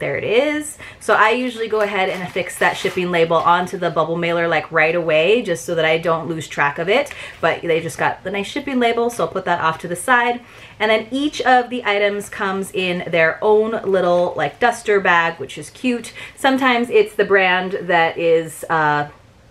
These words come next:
the featured designer, and then sometimes it's just this little Rocksbox brand, but these are really, really nice velvety, velvety little pouches. So I actually got three pairs of earrings because that is, like, my jewelry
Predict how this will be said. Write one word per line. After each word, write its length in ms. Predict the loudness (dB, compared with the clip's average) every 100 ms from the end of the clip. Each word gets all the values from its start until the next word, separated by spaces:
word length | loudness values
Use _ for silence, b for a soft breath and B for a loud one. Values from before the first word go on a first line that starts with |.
| -12
the 200 | -6 -6
featured 460 | -6 -6 -4 -2
designer, 480 | -2 2 2 2 0
and 180 | 0 -4
then 140 | -8
sometimes 440 | -8 -6 -4 -4 -6
it's 140 | -6
just 240 | -6 -6 -8
this 160 | -10
little 240 | -4 -2 2
Rocksbox 580 | 2 0 -2 -2 -2
brand, 220 | -2 0 -2
but 100 | -6
these 140 | -6
are 100 | -4
really, 280 | 2 2 2
really 220 | 0 0
nice 360 | -2 -4 -8 -6
velvety, 560 | -4 -4 -6 -6 -8 B B B B
velvety 460 | 2 2 4 0 2
little 220 | 0 0
pouches. 760 | 0 0 0 0 -2 -2 -6 -14 -20 -20 -20 -20 -20 -20 -20 -16
So 640 | -4 2 4 4 2 0 B B B 0
I 180 | 2
actually 320 | 2 0 -4 2
got 320 | 2 2 -4
three 400 | -4 -2 -2 -4
pairs 380 | 0 0 0 -2
of 100 | -2
earrings 480 | 2 0 0 -4
because 300 | -4 -4 -2
that 280 | 2 2 2
is, 220 | 0 0
like, 220 | -2 -2 0
my 280 | 0 0
jewelry 600 | -4 -4 -2 0 -2 -4